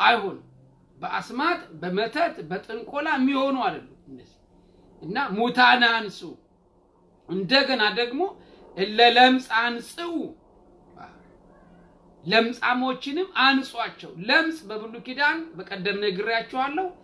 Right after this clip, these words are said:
የኃጢአት ምልክት አለ። በኃጢአት የሚ-፣ የሚመጣው ምልክት ካህናቶቹ ይለያሉ። በዘሌዋውያን ላይ እንዳስነበብኳችሁ፣ እንዳያችሁት አስራ አምስት እና አስራ ስድስት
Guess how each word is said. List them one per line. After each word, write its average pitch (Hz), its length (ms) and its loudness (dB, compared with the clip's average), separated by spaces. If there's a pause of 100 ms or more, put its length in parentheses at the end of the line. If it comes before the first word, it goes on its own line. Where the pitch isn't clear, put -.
(340)
የኃጢአት 233 580 4
ምልክት 214 520 -4
አለ። 190 260 -2 (580)
በኃጢአት 226 520 4
የሚ-፣ 226 200 -12 (340)
የሚመጣው 214 640 -4
ምልክት 233 480 -6
ካህናቶቹ 196 640 -2
ይለያሉ። 185 520 -6 (720)
በዘሌዋውያን 185 640 2
ላይ 180 160 -2
እንዳስነበብኳችሁ፣ 170 1120 -8
እንዳያችሁት 170 680 -10
አስራ 156 240 -12
አምስት 165 280 -12
እና 170 180 -12
አስራ 160 240 -18
ስድስት 170 340 -18